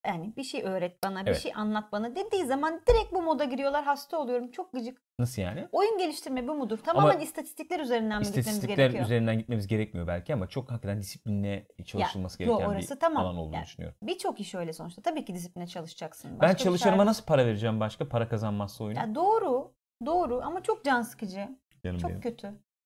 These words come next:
Speaker 1: Üzücü.
Speaker 2: <laughs> İşte böyle insanları kendilerini sorgular hale getirir, sonra kenara çekilirim. Fıs diye böyle.
Speaker 1: Tamam.
Speaker 2: Çekilemedim. Eskiden tekerlekli iskemlem varken
Speaker 1: Fıçış
Speaker 2: çok güzel
Speaker 1: diye
Speaker 2: kayabiliyordum.
Speaker 1: kaçırılan maalesef olmuyor.
Speaker 2: Artık o şekilde kayamadığımı düşündüm.
Speaker 1: Kesinlikle katılıyorum sana.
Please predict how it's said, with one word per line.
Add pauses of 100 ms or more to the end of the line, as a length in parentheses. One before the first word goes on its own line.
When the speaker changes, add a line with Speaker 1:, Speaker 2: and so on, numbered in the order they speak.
(420)
Speaker 1:
Üzücü.
Speaker 2:
<laughs>
İşte
böyle
insanları
kendilerini
sorgular
hale
getirir,
sonra
kenara
çekilirim.
Fıs
diye
böyle. (460)
Speaker 1:
Tamam.
Speaker 2:
Çekilemedim.
Eskiden
tekerlekli
iskemlem
varken
Speaker 1:
Fıçış
Speaker 2:
çok
güzel
Speaker 1:
diye
Speaker 2:
kayabiliyordum.
Speaker 1:
kaçırılan
maalesef
olmuyor.
Speaker 2:
Artık
o
şekilde
kayamadığımı
düşündüm.
Speaker 1:
Kesinlikle
katılıyorum
sana.